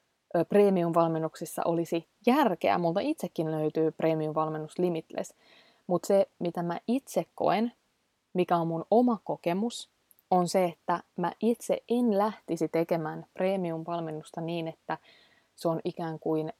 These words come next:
pelkästään, että se on se yksi sun päätuote, mihin sä etsit niitä uusia asiakkaita. Koska mä koen, että se on just tosi työläs kombinaatio.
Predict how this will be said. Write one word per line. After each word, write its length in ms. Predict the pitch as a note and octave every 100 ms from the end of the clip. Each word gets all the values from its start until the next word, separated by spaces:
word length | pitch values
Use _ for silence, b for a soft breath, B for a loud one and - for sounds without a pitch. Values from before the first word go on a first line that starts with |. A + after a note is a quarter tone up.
| _ _
pelkästään, 920 | G#3 A3+ G#3+ F3 - E3 D#3+ D#3+ D#3 _
että 120 | -
se 60 | F#3+
on 80 | F3
se 60 | -
yksi 300 | A3 - -
sun 180 | F3+ E3+
päätuote, 600 | F#3+ E3+ - D#3+ D#3 D#3
mihin 320 | D#3+ E3 D#3
sä 80 | -
etsit 300 | E3+ - D#3+
niitä 200 | D#3+ - -
uusia 360 | E3 - E3 -
asiakkaita. 840 | E3+ - - - - - - - b b b b
Koska 200 | - F3+
mä 80 | F#3
koen, 180 | - F3
että 100 | -
se 60 |
on 140 | G3+ F3+
just 120 | D#3+
tosi 260 | F#3+ F3 D#3
työläs 420 | F3 E3 D#3+ E3 -
kombinaatio. 720 | E3+ D#3+ - - - -